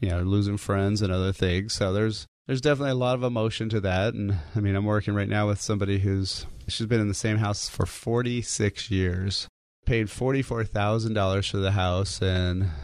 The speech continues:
it should sell for about one point seven million. The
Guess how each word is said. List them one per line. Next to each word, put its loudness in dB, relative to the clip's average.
it 2
should 0
sell 0
for -2
about -2
one 0
point -2
seven 0
million. 0
The 0